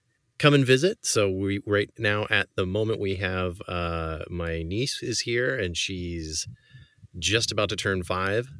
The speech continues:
So I've had some, a couple of weeks ago, we had my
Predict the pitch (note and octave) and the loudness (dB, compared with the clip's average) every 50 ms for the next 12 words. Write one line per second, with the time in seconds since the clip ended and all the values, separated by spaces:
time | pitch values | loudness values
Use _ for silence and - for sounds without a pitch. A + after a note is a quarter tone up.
0 | - - - _ - - G#2 F#2+ F#2+ F2 G2 G2 F#2+ F2 - G2+ F#2 F2 E2+ E2 | -20 -20 -14 _ -2 0 2 2 0 0 0 -2 -2 0 0 -2 -2 -2 -4 -6
1 | - _ - - - - - - - B2 - - _ - A2+ - _ _ - A#2+ | -8 _ -8 -8 -8 -8 -12 -12 -14 -16 -18 -18 _ -20 -20 -20 _ _ -6 0
2 | G#2 G#2 G#2 A2 G#2 - A#2 G#2 G#2 G2+ G2+ G2+ F#2+ F#2+ F#2+ F#2 F#2 F#2 F2 E2 | 2 2 2 4 2 2 2 4 4 4 6 4 4 4 2 2 2 2 0 0
3 | - G2+ F#2+ F#2 F#2 | -2 0 0 2 2